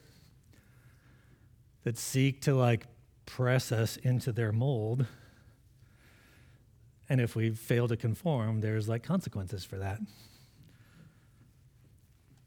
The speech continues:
You know, I think in today's age, and I'm, I'm not gonna pretend to be a, like, a,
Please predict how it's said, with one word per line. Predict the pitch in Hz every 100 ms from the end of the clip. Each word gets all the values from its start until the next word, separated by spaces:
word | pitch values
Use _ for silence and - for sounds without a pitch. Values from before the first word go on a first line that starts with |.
| - -
You |
know, | 165
I | 160
think | 185 165
in | 147
today's | 160 127 135 156
age, | 165 160 156
and | 151
I'm, | 147
I'm | 147 147
not | 151
gonna | 143 143
pretend | 135 147 143
to |
be | 135 135
a, | 135 123
like, | 131
a, | 120